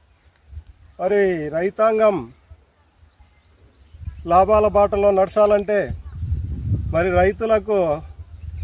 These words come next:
వ్యవసాయ పరిజ్ఞానం అనేటువంటిది ముఖ్యమైన పాత్ర పోషిస్తుంది. మరి రైతు అభివృద్ధి బాటలో నడచాలంటే పంట పెట్టుబడి ఖర్చు తగ్గాలి,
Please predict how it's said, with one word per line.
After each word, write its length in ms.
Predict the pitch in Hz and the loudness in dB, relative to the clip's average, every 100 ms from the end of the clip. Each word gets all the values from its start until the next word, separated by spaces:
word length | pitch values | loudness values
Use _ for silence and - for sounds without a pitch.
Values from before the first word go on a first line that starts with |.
| - - | -10 -6
వ్యవసాయ 440 | 170 190 190 220 | 0 0 2 2
పరిజ్ఞానం 580 | 214 208 208 208 208 202 | 2 0 0 2 4 4
అనేటువంటిది 960 | 202 202 202 202 196 196 202 165 147 143 - - - - - - - - - - - - - - - | 2 2 2 2 2 0 0 0 -2 -10 -16 -18 -20 -20 -18 -18 -18 -18 -18 -14 -16 -16 -20 -16 -4
ముఖ్యమైన 440 | 190 190 202 226 220 | -2 2 4 4 4
పాత్ర 520 | 202 202 202 208 180 190 | 4 2 4 2 2 2
పోషిస్తుంది. 720 | 190 196 196 202 202 208 208 - - - - - - - - - - - - - - - - - - - | 0 4 4 4 0 -2 -4 -8 -16 -8 -8 -8 -10 -10 -10 -14 -18 -16 -18 -16 -10 -6 -6 -6 -14 -2
మరి 460 | 190 208 202 185 156 - - - - - 160 | 0 2 2 0 -4 -12 -16 -10 -10 -10 2
రైతు 680 | 185 220 - 233 208 160 156 - - - - - - | 2 2 -2 0 0 0 -6 -12 -12 -12 -4 -4 -2
అభివృద్ధి 440 | 165 180 214 226 220 | -2 2 2 2 2
బాటలో 420 | 208 208 208 214 | 4 4 4 2
నడచాలంటే 800 | 196 196 - 214 214 208 220 185 - - - - - - - - - | 2 2 2 2 2 0 -2 -2 -4 -8 -8 -8 -10 -14 -20 -16 -2
పంట 180 | 185 226 | 0 0
పెట్టుబడి 480 | 190 196 214 214 208 | 0 -2 -2 0 2
ఖర్చు 300 | 196 - 214 | 2 0 0
తగ్గాలి, 600 | 208 196 208 208 214 | 0 4 4 4 0